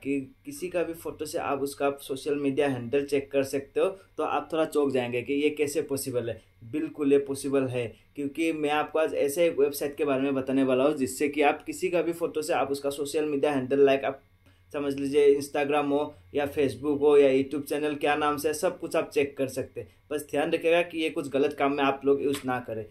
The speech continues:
तो चलिए चलते हैं पहले वेबसाइट पर। ये कंप्यूटर स्क्रीन पर आने से पहले आप अगर मेरे चैनल पर नए हो तो मेरे चैनल को सब्सक्राइब करें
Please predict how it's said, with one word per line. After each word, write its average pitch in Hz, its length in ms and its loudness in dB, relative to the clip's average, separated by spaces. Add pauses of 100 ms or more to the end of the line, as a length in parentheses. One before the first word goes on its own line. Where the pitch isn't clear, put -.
(200)
तो 139 80 0
चलिए 147 320 2
चलते 156 320 0
हैं 170 120 2
पहले 139 240 4
वेबसाइट 147 440 4
पर। 208 160 4 (260)
ये 135 80 2
कंप्यूटर 143 400 0
स्क्रीन 143 220 -8
पर 147 80 -8
आने 143 240 -12
से - 20 -14
पहले 147 220 -4
आप 131 200 2
अगर 139 180 2
मेरे 139 180 4
चैनल 143 280 2
पर 143 100 0
नए 139 200 4
हो 143 80 2
तो 139 140 2
मेरे 135 200 2
चैनल 131 220 0
को 131 100 -4
सब्सक्राइब 131 540 -6
करें 165 180 0